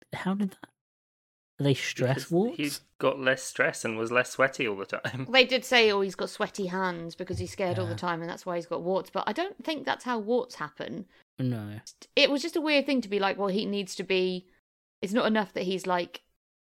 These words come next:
Speaker 3: little and bullied
Speaker 1: Scared,
Speaker 3: and
Speaker 1: yeah.
Speaker 3: likes things that his dad doesn't understand and,
Speaker 1: He's
Speaker 3: you
Speaker 1: also
Speaker 3: know,
Speaker 1: got
Speaker 3: is
Speaker 1: warts.
Speaker 3: obsessed with a T V show. He has to have warts as well. It's like, give him a break.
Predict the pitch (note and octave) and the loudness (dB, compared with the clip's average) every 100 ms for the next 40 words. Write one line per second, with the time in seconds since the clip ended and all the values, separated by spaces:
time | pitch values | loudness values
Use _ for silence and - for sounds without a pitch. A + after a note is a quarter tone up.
0 | _ F3+ G#2 F3+ - F#3 F2+ F#3 - _ | _ -2 0 0 0 2 2 -2 -8 _
1 | _ _ _ - F3 F3 E3+ - F#3 F#3+ | _ _ _ -4 -2 -2 -6 -6 -2 0
2 | F3+ F3 E3+ E3+ - - - E3+ E3 D3+ | 0 0 -2 -4 -4 -4 -4 -4 -2 2
3 | B2+ E3+ D3 - - - F3+ E3+ F#3+ E3+ | 2 2 -2 -10 -8 -2 0 0 -2 -4
4 | E3 F3+ E3+ E3+ D#3+ - E3 D3+ E3+ E3 | -4 -2 -2 -4 -6 -8 -8 -8 -6 -4
5 | E3 D#3 D#3+ D#3 D#3 D3 D3 D3 - _ | -6 -8 -8 -4 -4 -4 -8 -10 -14 _
6 | - - _ _ _ D#3+ C3+ B2+ C3+ B2 | -20 -20 _ _ _ 0 2 2 4 4
7 | A#2+ A2+ F3 F#3 - G3 G3 F3+ - F#3 | 4 2 0 0 0 0 0 -2 0 0
8 | F3+ E3+ E3 F3+ F#3 G#3+ A3+ F3 E3 F3 | 0 -2 -2 0 0 0 -2 -4 0 4
9 | A3+ A3 A#3 F3 E3+ F3 A#3 E4 - - | 4 2 -8 -8 -4 -2 0 -2 -6 -2
10 | C4+ C4+ G4 F#4+ F#4+ F3+ E3+ - D#4 - | 0 2 2 0 -2 -6 -2 4 4 2
11 | - - | -6 -14